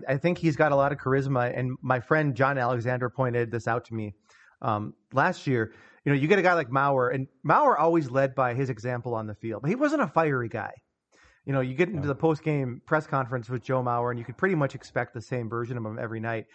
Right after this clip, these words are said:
Speaker 1: He was no Sergio Romo, and he's certainly not a
Speaker 2: <laughs>
Speaker 1: Nelson Cruz.
Speaker 2: He's
Speaker 1: And
Speaker 2: a
Speaker 1: I'm not
Speaker 2: Minnesotan.
Speaker 1: saying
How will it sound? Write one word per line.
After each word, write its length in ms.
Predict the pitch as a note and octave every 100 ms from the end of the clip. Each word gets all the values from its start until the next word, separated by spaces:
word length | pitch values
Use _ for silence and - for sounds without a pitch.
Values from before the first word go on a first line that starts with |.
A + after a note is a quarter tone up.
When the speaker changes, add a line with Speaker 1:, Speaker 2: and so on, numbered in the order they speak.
| - -
Speaker 1:
He 60 |
was 160 | F#3+ D#3+
no 160 | F3+ F#3
Sergio 480 | - E3 C#3 C#3+
Romo, 380 | A#2 A2 G2 A2 - _ _ -
and 100 | D3+
he's 140 | B2+
certainly 300 | E3 D#3 C#3
not 240 | C3 B2+
a 40 | A#2
Speaker 2:
<laughs> 40 |
Speaker 1:
Nelson 400 | A2+ A#2+ - A#2+
Cruz. 340 | - D#3 C#3+ - - - - -
Speaker 2:
He's 120 | E3+
Speaker 1:
And 100 | F#3+
Speaker 2:
a 20 |
Speaker 1:
I'm 100 | C4
not 140 | B3 G3+
Speaker 2:
Minnesotan. 60 |
Speaker 1:
saying 160 | F3+